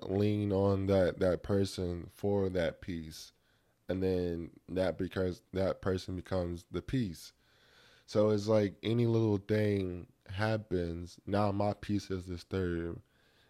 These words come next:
And there's, I'm pretty sure, speaking of my relationship, there's a lot of, um, challenges that we never did really fix. We always, like, Band-Aid it, and we just like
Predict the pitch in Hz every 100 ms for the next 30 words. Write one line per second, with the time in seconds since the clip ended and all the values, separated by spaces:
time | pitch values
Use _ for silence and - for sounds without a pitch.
0 | - 101 113 120 107 113 110 - 123 110
1 | - 107 101 95 87 87 - _ _ _
2 | _ _ - - 113 110 104 98 107 98
3 | 92 - 92 - 95 90 85 - _ _
4 | _ _ - 98 92 90 98 101 95 92
5 | 85 85 _ _ _ _ 95 95 90 85
6 | 110 104 95 92 92 90 87 85 90 90
7 | 80 - 95 95 92 95 90 87 92 90
8 | 87 85 85 90 85 82 82 - - -
9 | 98 87 - - 95 92 90 90 87 85
10 | 85 82 - - 95 95 95 90 85 85
11 | 85 85 82 87 85 85 82 82 80 82
12 | 80 80